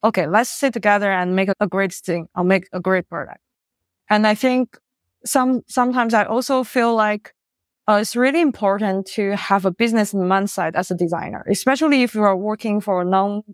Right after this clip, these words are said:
uh, uh, how to say, prof-, like, uh, organization that aim for profit.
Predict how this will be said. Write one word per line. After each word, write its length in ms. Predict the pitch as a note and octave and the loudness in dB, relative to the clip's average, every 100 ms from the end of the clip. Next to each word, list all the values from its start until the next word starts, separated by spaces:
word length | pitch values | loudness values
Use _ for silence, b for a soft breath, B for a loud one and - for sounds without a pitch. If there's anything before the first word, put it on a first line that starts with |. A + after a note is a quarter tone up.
| - | -2
uh, 80 | G#3+ | 2
uh, 180 | G#3+ G3 - _ | 2 0 -10 _
how 120 | A3+ | -4
to 20 | |
say, 160 | G3+ G3+ | 0 -2
prof-, 320 | - B3+ - - | 0 -2 -2 -6
like, 440 | G#3 G3+ G3 - _ | 0 0 0 -6 _
uh, 120 | A3 - | -2 0
organization 720 | A3 A3+ A3+ G#3 A3+ A3+ A#3 | 2 2 2 2 0 0 0
that 160 | G#3+ G#3 | 0 0
aim 180 | G#3+ G#3+ | -2 0
for 180 | G#3 G3 | 2 0
profit. 460 | - G#3+ A3+ D#4+ | 0 -6 -2 -2